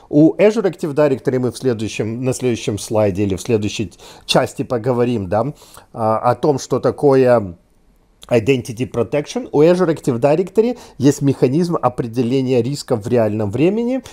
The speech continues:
или вычисленные так называемые риски, которые, а, соответствуют тому, что вот юзер сам по себе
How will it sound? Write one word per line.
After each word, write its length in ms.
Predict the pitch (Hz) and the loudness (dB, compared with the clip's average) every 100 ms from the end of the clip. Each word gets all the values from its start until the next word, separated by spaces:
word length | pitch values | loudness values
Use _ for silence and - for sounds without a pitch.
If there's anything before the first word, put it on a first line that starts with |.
| - - | -20 -2
или 280 | 165 208 202 | 0 4 2
вычисленные 800 | 120 175 - 160 147 139 123 | 2 -2 -2 -2 0 0 0
так 180 | 123 117 | -2 -2
называемые 640 | 123 107 113 123 110 107 113 | -2 0 2 2 2 2 0
риски, 320 | 175 - 143 | -2 -4 -4
которые, 720 | - - 127 139 131 127 127 - - | -2 2 4 4 4 2 0 -6 -8
а, 260 | 123 117 104 | 0 2 2
соответствуют 720 | 143 110 135 143 - 127 - | 0 -2 0 -2 0 -2 0
тому, 240 | 113 151 | 0 0
что 180 | - 123 | 0 -2
вот 240 | 107 117 | 0 -2
юзер 400 | 123 123 151 131 | -2 0 2 2
сам 240 | - 127 107 | 0 -4 -2
по 100 | 113 | -4
себе 420 | - 104 143 | -4 -2 -2